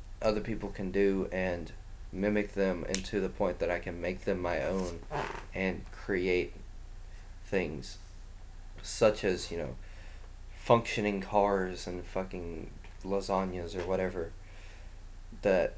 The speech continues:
I can take my own life and create something that I actually want to be proud of and something that I actually want to do. And the fact that we don't teach children that they can do that, and the fact that we don't teach anyone they can do that as much as we should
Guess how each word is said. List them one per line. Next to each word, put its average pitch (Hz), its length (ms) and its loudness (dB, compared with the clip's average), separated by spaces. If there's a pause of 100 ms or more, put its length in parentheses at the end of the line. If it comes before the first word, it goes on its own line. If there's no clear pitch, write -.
I 107 120 4
can 101 280 0
take 104 280 0
my 98 200 6
own 95 200 4
life 90 320 0
and 92 520 0
create 95 500 2
something 90 460 0
that 85 300 0
I 92 160 0
actually 90 380 -2
want 85 240 -4
to 92 60 -6
be 87 120 -6
proud 82 360 -2
of 80 280 -2 (520)
and 92 140 -6
something 98 340 -2
that 92 100 2
I 87 100 2
actually 92 420 0
want 95 320 0
to - 120 -8
do. 98 380 4 (600)
And 98 260 2
the 95 80 4
fact 104 320 6
that 110 100 6
we 104 120 4
don't 95 300 4
teach - 320 -8
children 95 420 2
that 87 140 -4
they 98 120 2
can 92 140 -6
do 92 160 0
that, 90 320 2
and 92 100 -4
the 92 60 -2
fact 95 260 2
that 90 80 2
we 98 80 2
don't 92 180 0
teach - 300 -4
anyone 98 400 2
they 87 120 0
can 92 160 -6
do 92 180 0
that 90 280 2
as - 200 -6
much 92 200 -2
as - 160 -6
we - 80 -6
should 95 440 2